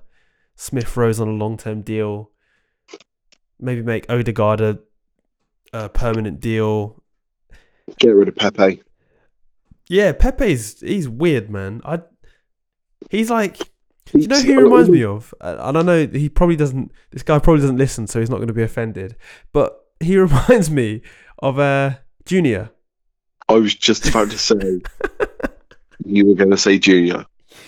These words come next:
Speaker 1: 'Cause he looks like, just his stature, he looks like a good, skillful player. And then he plays and you think, "What are you doing?"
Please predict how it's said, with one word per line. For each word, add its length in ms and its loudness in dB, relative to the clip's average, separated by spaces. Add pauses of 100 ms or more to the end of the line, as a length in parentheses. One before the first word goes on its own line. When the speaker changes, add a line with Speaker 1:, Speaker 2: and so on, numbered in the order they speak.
(120)
Speaker 1:
'Cause 260 0 (540)
he 140 4
looks 400 0
like, 340 0 (180)
just 200 -2
his 400 -2 (460)
stature, 840 -4 (800)
he 200 0
looks 380 2
like 220 0
a 100 0
good, 240 0
skillful 460 -2
player. 440 -2 (520)
And 160 -2
then 80 2
he 80 2
plays 300 2
and 60 -2
you 60 -4
think, 260 -4
"What 180 -6
are 60 -8
you 120 -6
doing?" 600 -4